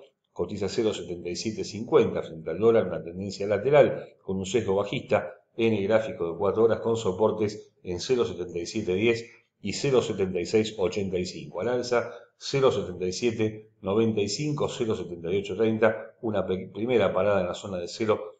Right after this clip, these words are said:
setenta y siete setenta, los mínimos del día catorce de febrero, con indicadores que no ofrecen señales importantes en estas horas, pero con un sesgo alcista de momento que puede estar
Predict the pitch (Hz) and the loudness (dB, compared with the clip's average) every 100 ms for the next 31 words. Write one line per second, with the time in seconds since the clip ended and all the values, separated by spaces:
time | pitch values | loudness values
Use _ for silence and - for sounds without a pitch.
0 | _ - 131 110 98 - - 107 95 95 | _ -6 -4 -2 -2 -4 -6 -6 -6 -4
1 | 110 107 90 87 120 139 131 127 123 - | -2 0 0 -2 -2 -2 0 0 0 -4
2 | - - 90 92 101 - 90 107 104 107 | -18 -10 -6 -2 0 0 0 -2 -2 -2
3 | 104 120 113 120 - - _ - 120 113 | 0 2 2 2 0 -6 _ 0 2 2
4 | 98 95 107 107 107 113 123 - - - | 2 4 6 6 4 2 2 -4 -18 -6
5 | 110 143 143 131 - 95 90 98 101 90 | 2 4 4 4 0 -4 -6 -2 -2 -2
6 | 92 90 85 101 98 92 85 92 107 107 | -4 -4 -4 -2 -4 -6 -8 -10 -8 0
7 | 123 131 135 - - _ 135 151 143 110 | 4 4 4 0 -14 _ 2 6 6 4
8 | 110 107 143 117 104 98 120 - 110 104 | 2 2 2 6 4 2 -2 2 2 2
9 | 123 131 131 113 - - 147 117 - 113 | 0 0 2 0 0 -2 4 4 4 0
10 | 107 | -2